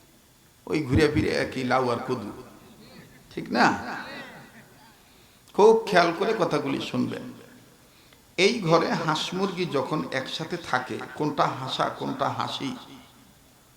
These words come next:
কোনটা মোরগ, কোনটা মুরগি, কোনটা ডিম দেয়, কোনটা ডিম দেয় না,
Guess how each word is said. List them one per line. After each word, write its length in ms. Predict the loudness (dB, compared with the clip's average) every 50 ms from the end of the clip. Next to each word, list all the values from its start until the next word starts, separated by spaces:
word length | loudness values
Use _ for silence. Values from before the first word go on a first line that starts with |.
| _ _
কোনটা 300 | -8 -8 -4 0 0 2
মোরগ, 500 | 2 2 2 2 4 4 4 2 2 -2
কোনটা 240 | -2 -2 2 4 4
মুরগি, 500 | 4 4 4 2 2 2 0 -2 -2 -2 -6 -12 -16 -16 -18 -18 -20 -20 -20 -20 -20 -20 -20 -20 -20 -20 -20 -20 -20 -20 -20 _ -20 -20 -20 -12
কোনটা 240 | -6 -4 2 4 4
ডিম 260 | 4 4 2 2 0
দেয়, 260 | 2 2 4 2 2 2
কোনটা 260 | 0 -2 -2 -2 -2
ডিম 280 | 0 0 0 0 0
দেয় 220 | 0 2 2 2 2
না, 140 | 2 -2